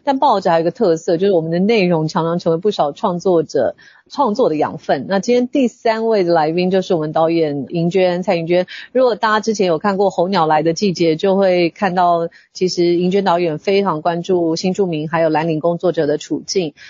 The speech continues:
那他后来的创作广为人知的就是消防员的职人剧《火神的眼泪》，而近期他正在筹拍的另一部影集也跟报道者作品有关哦。那是不是先欢迎银娟？银娟在线上吗？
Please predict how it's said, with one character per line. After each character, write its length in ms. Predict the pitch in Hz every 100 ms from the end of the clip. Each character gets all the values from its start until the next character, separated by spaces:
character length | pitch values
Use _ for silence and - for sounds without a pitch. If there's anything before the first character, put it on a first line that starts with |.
| - -
那 240 | 208 202
他 160 | 233 269
后 240 | - 311
来 240 | 214 170
的 320 | 170 175 165 165
创 300 | 247 196 185
作 200 | 214 180
广 280 | 175 147
为 180 | 151 151
人 200 | 160 156
知 220 | 165 190
的 220 | 185 175 156
就 200 | 175 170
是 220 | - 165
消 180 | - 233
防 300 | 196 185 180
员 340 | 165 156 160
的 200 | 165 156
职 180 | - 165
人 160 | 180 185
剧 200 | 220 170
《火 140 | 160
神 240 | 147 156 156
的 80 | 175
眼 260 | 165 165 156
泪》， 200 | 175 147 - -
而 180 | - 196
近 220 | 190 277
期 160 | 214 180
他 160 | 190 185
正 200 | 208 190
在 140 | 185
筹 160 | - 160
拍 140 | 185
的 100 | 175
另 220 | 185 190
一 40 | 170
部 200 | 190 170
影 220 | 156 147
集 200 | - 151
也 140 | 151
跟 340 | 165 185 185 196
报 140 | 233
道 80 | 196
者 160 | 190 156
作 140 | 208
品 100 | 196
有 160 | 165 147
关 220 | 185 190
哦。 340 | 180 175 180 202
那 300 | 196 175 175 - _
是 160 | - 247
不 80 |
是 440 | 214 247 233 214 208
先 320 | - 220 220
欢 220 | 262 254
迎 100 | 240
银 160 | 208 214
娟？ 260 | 233 226 214
银 60 |
娟 140 | 226 254
在 100 | 247
线 220 | 254 240
上 160 | 247
吗？ 320 | 220 208 220